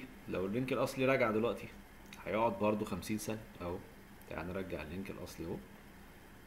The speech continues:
عشان ترجع الدنيا زي ما كانت. اهو لسه ده، ومفروض بقى ده يتقفل وده يرجع يتفتح. القصة زي ما انتوا شايفين كده ب-، بنستغرق، آه، خمسين ثانية. طب انا عايزين نختصروا ال-، ال-، الكلام ده. ايه اللي هيحصل؟ هنشغل بقى الرابد، آه، سبيننج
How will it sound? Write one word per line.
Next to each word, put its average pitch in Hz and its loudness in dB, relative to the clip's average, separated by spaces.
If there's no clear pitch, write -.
عشان 104 2
ترجع 110 6
الدنيا 104 2
زي 95 0
ما 92 0
كانت. 123 2
اهو 107 6
لسه 107 2
ده، 139 8
ومفروض 156 6
بقى 131 8
ده 127 10
يتقفل 131 6
وده 110 8
يرجع 123 8
يتفتح. 127 2
القصة 175 6
زي 147 4
ما 151 2
انتوا 143 -6
شايفين 135 -2
كده 165 0
ب-، 113 6
بنستغرق، 135 4
آه، 117 2
خمسين 110 0
ثانية. 76 -2
طب 117 4
انا 139 4
عايزين 135 4
نختصروا 151 4
ال-، 107 4
ال-، 104 4
الكلام 123 2
ده. 160 2
ايه 151 8
اللي 156 6
هيحصل؟ 139 4
هنشغل 165 8
بقى 156 10
الرابد، 135 8
آه، 120 2
سبيننج 123 4